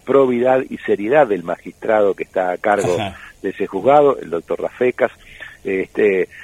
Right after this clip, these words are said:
Speaker 1: así que, bueno, se van a ir dando los pasos,
Speaker 2: Digamos
Speaker 1: eh, estos
Speaker 2: que
Speaker 1: pasos,
Speaker 2: lo va
Speaker 1: este,
Speaker 2: a tomar, lo va a, le va a dar entrada al tema, supongo.
Speaker 1: Nosotros no, nosotros no podemos aventurar cuál va a ser,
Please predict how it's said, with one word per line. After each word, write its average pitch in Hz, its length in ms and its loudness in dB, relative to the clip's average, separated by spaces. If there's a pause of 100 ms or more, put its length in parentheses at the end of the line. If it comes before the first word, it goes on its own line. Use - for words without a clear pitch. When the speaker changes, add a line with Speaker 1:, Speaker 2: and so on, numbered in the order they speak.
(100)
Speaker 1:
así 160 260 2
que, 147 640 4
bueno, 190 260 2
se 147 80 4
van 170 160 4
a 170 80 6
ir 165 80 4
dando 160 240 6
los 156 140 4
pasos, 208 640 4
Speaker 2:
Digamos 151 360 4
Speaker 1:
eh, - 80 4
estos 139 200 4
Speaker 2:
que 123 80 2
Speaker 1:
pasos, 131 360 6
Speaker 2:
lo 113 160 0
va 123 340 2
Speaker 1:
este, 143 120 -4
Speaker 2:
a 110 100 -2
tomar, 131 380 0
lo 104 160 -4
va 110 1080 -2
a, 92 40 -10
le 95 160 -6
va 117 80 0
a 120 60 0
dar 120 260 -2
entrada 104 760 0
al 101 200 -6
tema, 135 320 0
supongo. 92 320 2
Speaker 1:
Nosotros 226 380 4 (260)
no, 139 260 2
nosotros 135 460 0
no 135 100 2
podemos 127 480 4
aventurar 107 720 0
cuál 101 220 2
va 95 60 2
a - 100 -10
ser, 104 200 -2